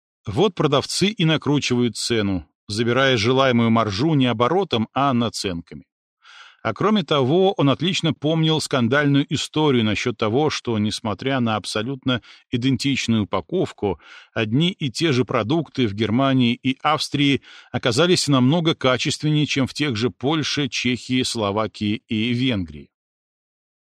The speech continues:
Примечание. Эта история довольно свежая, гремела почти весь две тысячи семнадцатый год. Исследования, предпринятые журналистами и контролирующими органами молодых членов ес,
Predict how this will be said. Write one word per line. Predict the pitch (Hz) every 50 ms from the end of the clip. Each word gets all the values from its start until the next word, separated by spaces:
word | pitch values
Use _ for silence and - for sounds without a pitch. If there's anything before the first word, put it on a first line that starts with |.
| _ _ _ _ -
Примечание. | - 156 185 202 180 - - 127 104 90 82 76 76 80 _ _ _ _ _ _ _ _ - - - - - _
Эта | - 180 190 - 214 214
история | - - - 185 190 185 180 170
довольно | 160 170 160 165 160 165 165
свежая, | - - 143 143 131 110 87 78 90 78 69 69 69 _ _ _ -
гремела | - 113 110 123 131 143 160 165 151
почти | 139 - 123 - - - - 165 131
весь | 110 113 135 151 135 - 127
две | 123 110 120
тысячи | 110 - 135 117 - 139 127 - 143
семнадцатый | 123 - 139 123 117 117 110 - - 117 123 147
год. | 143 127 104 90 82 _ - _ _ _ _ _ _ _ _ _ _ _
Исследования, | - 139 - - 151 170 175 156 147 135 127 123 120
предпринятые | - 123 123 110 - 139 147 143 123 147 135
журналистами | 107 120 120 120 123 117 127 139 - - - 127 123 120 120 - - - - - _ _ -
и | 151 151
контролирующими | 123 - 151 139 - 143 143 143 147 147 143 131 110 - - 127 131 135 - -
органами | 156 147 127 117 120 113 113 113 117 135 -
молодых | 151 131 127 127 131 127 120 127 120 -
членов | - - 107 110 110 107 101 - -
ес, | 98 95 123 160 185 - - -